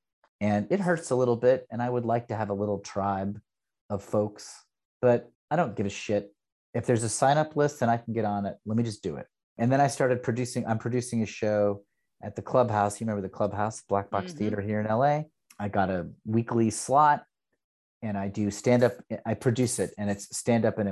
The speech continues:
Speaker 1: improv, you know, two stand-ups and two improv groups. So two stand-ups go first and then two improv groups. Because I'm more well-known in the improv world, I can get pretty good improv groups. I can get an improv audience.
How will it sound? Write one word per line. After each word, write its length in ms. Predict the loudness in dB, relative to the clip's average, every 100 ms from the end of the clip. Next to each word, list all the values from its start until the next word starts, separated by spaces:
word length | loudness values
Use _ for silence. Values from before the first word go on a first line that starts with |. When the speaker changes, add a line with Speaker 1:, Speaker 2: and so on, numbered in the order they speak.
| -4
Speaker 1:
improv, 260 | -8 -12 -14 -10
you 80 | -6
know, 140 | -6
two 200 | -6 -8
stand-ups 560 | -2 0 2 0 0 -4
and 280 | -4 -4 -10 _ _ _ -2
two 120 | 2
improv 380 | 2 2 -4 -6
groups. 300 | -10 -12 -10
So 120 | -10
two 180 | -6 -6
stand-ups 340 | 0 0 2 0
go 100 | 0
first 300 | 0 -4 -6
and 40 |
then 100 | -6
two 140 | -6
improv 300 | -6 -6 -8
groups. 280 | -10 -14 -18 _ _ _ -10
Because 260 | 0 2 4
I'm 120 | 4
more 200 | 6 6
well-known 400 | 4 2 0 0
in 80 | 0
the 80 | 0
improv 340 | 0 2 2 2
world, 340 | 2 2 0 _ _ _ -12
I 80 | -10
can 140 | -8
get 160 | -10 -8
pretty 180 | -6 -2
good 120 | -2
improv 340 | 0 0 0
groups. 280 | -2 -6 -8
I 80 | -14
can 140 | -8 -6
get 120 | -2
an 100 | -2
improv 380 | -2 0 0 2
audience. 480 | 2 2 -4 -8